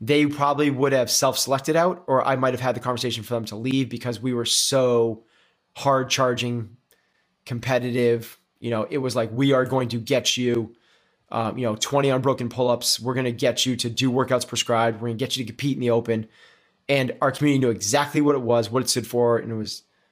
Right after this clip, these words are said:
awesome. It was great because of that. Today, that, that's a lot of our members.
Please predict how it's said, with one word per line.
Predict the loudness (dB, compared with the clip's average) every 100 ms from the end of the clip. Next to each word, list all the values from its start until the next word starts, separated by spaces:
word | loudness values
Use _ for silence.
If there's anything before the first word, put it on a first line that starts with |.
| _ _ -2
awesome. | 0 0 -4 _ _ -10
It | -8
was | -4
great | -2 -2 -4
because | -6 -2 -2
of | -2
that. | -8 -10 _ _ _ _ _ _ _ _ _ _ _ _ _ _ _ _ _ _ _ _ _
Today, | -2 2 4 2
that, | 2 0 0 -6 _ _ _ _ _ _ -20 -20 _ _ _ -2
that's | 0 0
a |
lot | 2 2 2
of | -2
our | -4
members. | -6 -10 -12 -10 -10